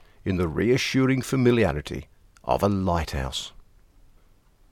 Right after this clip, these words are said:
The Victorian era was the zenith of lighthouse building around Wales. While some were built as a proactive safeguard, many were born out of tragedies.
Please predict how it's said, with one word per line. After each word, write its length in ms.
The 220
Victorian 640
era 320
was 200
the 120
zenith 480
of 100
lighthouse 460
building 360
around 340
Wales. 440
While 200
some 420
were 100
built 240
as 120
a 60
proactive 440
safeguard, 600
many 360
were 100
born 300
out 180
of 80
tragedies. 720